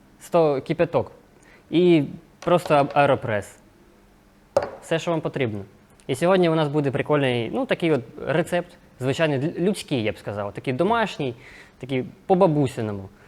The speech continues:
Будемо просто в-, візьмемо крупний помол, такий доволі, е, тридцять кліків команданти, це такий дуже, ну, крупний, крупна сіль, щось таке. Дев'ятсот мікрон команданти. Якщо цукор, це у нас шістсот шістдесят мікрон,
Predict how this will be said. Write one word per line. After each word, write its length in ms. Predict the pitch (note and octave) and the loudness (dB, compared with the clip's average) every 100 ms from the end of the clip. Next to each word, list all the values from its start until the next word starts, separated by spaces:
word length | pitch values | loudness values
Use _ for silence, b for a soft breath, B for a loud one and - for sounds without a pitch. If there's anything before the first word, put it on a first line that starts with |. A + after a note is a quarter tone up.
| b b b b - | b b b b -2
Будемо 360 | D#3 F3+ F3+ | 4 6 6
просто 460 | F3 G#3+ - D#3+ C#3 - D#3 - | 6 2 4 2 2 -4 -10 -8
в-, 440 | C#3+ D#3 D3+ D#3+ | -6 -4 -2 2
візьмемо 300 | E3+ E3+ C#3 | 4 4 2
крупний 340 | - E3 F3 | 0 0 0
помол, 400 | D3 E3 G#3 A#3 | 0 0 0 0
такий 280 | F#3 - D3 | -4 -4 -4
доволі, 540 | C3 C3 C#3+ C#3+ B2+ A#2+ | -2 0 2 2 4 0
е, 520 | - - A2+ G#2+ G#2 - - - - - - - - | -2 -4 -4 -4 -8 -14 -20 -20 -20 -20 -20 -20 -14
тридцять 400 | - D#3+ E3 C#3 | 0 0 2 -2
кліків 360 | - C#3 B2+ A#2 | -2 -2 0 -4
команданти, 540 | C3+ B2+ D#3 G3+ F3+ | -4 -4 -2 -2 -2
це 140 | B2 - | -6 -6
такий 240 | C3+ B2+ | -4 -4
дуже, 340 | A#2 E3 D3+ D3 | -2 -2 -2 0
ну, 200 | F3+ - - - | -2 -2 -10 -2
крупний, 480 | F3 F#3 D#3 B2+ | 0 0 -2 -4
крупна 300 | - D3+ D3 | -4 -4 -2
сіль, 300 | B2 - A2 G2 | -4 -4 -4 -6
щось 180 | G#2+ | -12
таке. 280 | - - G2+ | -10 -10 -8
Дев'ятсот 420 | A#2 B2 C3 E3 D3+ | -4 -4 0 0 2
мікрон 340 | C#3 D3+ C#3 | 2 2 0
команданти. 640 | C3+ C3 B2+ D3+ F3+ F3 | 0 -2 0 2 0 0
Якщо 420 | D3 C#3 F3+ E3+ C3+ - - | 0 0 0 0 -2 -12 -2
цукор, 340 | G#3+ F#3 D#3 A#2+ | 0 2 0 0
це 100 | D3+ | -2
у 20 | |
нас 160 | C#3+ | -4
шістсот 300 | - D3+ F#3 | -4 -2 -2
шістдесят 420 | D#3 - - B3+ A3 | 0 -2 2 2 2
мікрон, 400 | C#3 C3 A2+ | -2 0 -2